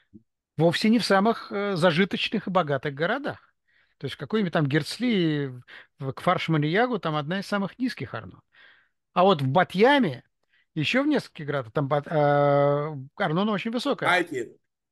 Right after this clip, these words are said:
Speaker 1: Очень просто, очень просто. У нас же арнона делается по, э, так сказать, достигнутому. То есть если муниципальный бюджет заканчивает, э, год с минусом, то есть такое бывает сплошь и
Speaker 2: Да.
Speaker 1: рядом, да,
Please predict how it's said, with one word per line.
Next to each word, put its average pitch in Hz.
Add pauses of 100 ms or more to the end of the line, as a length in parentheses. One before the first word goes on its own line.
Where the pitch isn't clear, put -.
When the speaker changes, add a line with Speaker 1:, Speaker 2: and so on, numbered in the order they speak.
(120)
Speaker 1:
Очень 208
просто, 254
очень 220
просто. -
У 156
нас 180
же 180
арнона 247
делается 208
по, 196 (440)
э, 160
так 170
сказать, 165
достигнутому. 127
То -
есть 131
если 202 (680)
муниципальный 160
бюджет 135 (460)
заканчивает, 139
э, 131
год 143
с -
минусом, 165 (400)
то -
есть 117
такое 127
бывает 120
сплошь 143
и 120
Speaker 2:
Да. 113
Speaker 1:
рядом, 156 (440)
да, 277